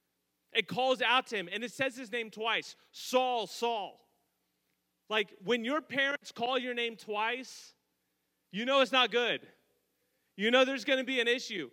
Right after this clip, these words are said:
This voice calls out to him, "Saul, Saul, why do you persecute me?" Meaning, "Why are you arresting and beating and murdering my followers? Why are you doing this?" And listen to how he responds. He says, "Who are you, Lord?"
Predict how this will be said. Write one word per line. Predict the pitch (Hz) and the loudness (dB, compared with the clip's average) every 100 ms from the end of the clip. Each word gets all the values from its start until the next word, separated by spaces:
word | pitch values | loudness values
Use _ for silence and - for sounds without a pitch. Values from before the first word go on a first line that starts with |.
| _ | _
This | - 247 | -4 -4
voice | 175 220 269 277 | -2 0 2 2
calls | - 247 254 | -2 -4 -2
out | 233 233 | -4 -6
to | 233 | -6
him, | 208 | -10
"Saul, | 170 - - 247 262 269 | -10 -6 0 2 2 0
Saul, | 247 - 247 226 185 _ - | -2 -2 -2 -2 -6 _ -8
why | 180 214 254 | 0 4 4
do | 285 | 2
you | 269 277 | 0 -4
persecute | - 247 240 247 196 208 156 | -2 -2 -2 -4 -12 -12 -10
me?" | 143 123 _ _ _ _ _ _ _ _ - | -10 -12 _ _ _ _ _ _ _ _ -2
Meaning, | 226 226 190 | 0 0 0
"Why | 240 254 294 | 2 4 4
are | 285 | 2
you | 262 285 | 0 0
arresting | 269 214 196 247 247 - 233 196 - - | 0 2 2 2 2 -4 -6 -6 -8 -6
and | 233 220 156 | -2 -2 -2
beating | 233 269 254 214 160 _ | -2 -2 -2 -4 -6 _
and | - 226 208 | -4 -4 -2
murdering | 208 240 285 269 240 208 180 _ - | 2 4 4 2 0 0 -4 _ -4
my | 208 214 | 0 0
followers? | - 233 269 233 196 160 | 0 2 4 4 2 -2
Why | 165 233 262 | 0 2 2
are | 285 | 2
you | 277 247 | 0 -2
doing | 190 269 240 | -2 -4 -2
this?" | 214 | -4
And | 240 226 | -4 -2
listen | 254 269 247 | -2 -2 -4
to | 214 | -2
how | 233 240 | 0 0
he | 240 | 0
responds. | 214 - 262 262 240 | -6 -4 -2 0 -2
He | 208 | -4
says, | 233 277 | -4 -2
"Who | 262 320 | 0 2
are | 302 330 | 4 4
you, | 339 277 | 4 2
Lord?" | 226 226 269 302 | 2 6 6 2